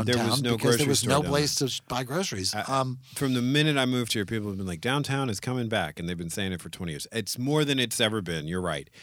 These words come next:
Speaker 1: I will say this, the story that I heard when I first moved here, which I read in a crazy, uh, book called City of Quartz, which was a little out there and
Speaker 2: Remember that.
Speaker 1: academic, was that, um, the reason downtown didn't develop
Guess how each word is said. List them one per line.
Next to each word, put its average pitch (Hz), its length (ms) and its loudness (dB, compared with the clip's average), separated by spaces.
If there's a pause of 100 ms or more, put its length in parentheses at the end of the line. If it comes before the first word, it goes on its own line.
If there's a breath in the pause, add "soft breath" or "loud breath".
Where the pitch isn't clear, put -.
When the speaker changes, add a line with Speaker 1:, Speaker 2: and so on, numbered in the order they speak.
(280 loud breath)
Speaker 1:
I 160 200 8
will 220 100 4
say 135 160 4
this, 127 220 4
the 107 120 -2
story 156 300 4
that 101 140 2
I 131 160 4
heard 104 260 0
when 92 140 -2
I 85 80 -2
first - 260 -6
moved 85 160 -4
here, 90 180 0
which 95 220 -2
I 95 80 0
read 101 500 4
in 101 200 -4
a 90 100 -2 (240)
crazy, 120 720 0 (160)
uh, 95 80 -6
book 110 300 -4
called 95 240 0
City 127 320 0
of 90 120 -6
Quartz, - 440 -4
which 90 160 -10
was 90 100 -10
a 95 60 -4
little 113 320 -2
out 95 240 0
there 82 240 -2
and 135 80 0
Speaker 2:
Remember 214 260 2
that. 95 120 -2
Speaker 1:
academic, 80 320 -6 (420 loud breath)
was 104 300 0
that, 101 340 0 (100)
um, 90 240 -2
the 95 120 -6
reason 110 680 0 (180)
downtown 92 600 -4
didn't 95 280 -6
develop 76 540 -10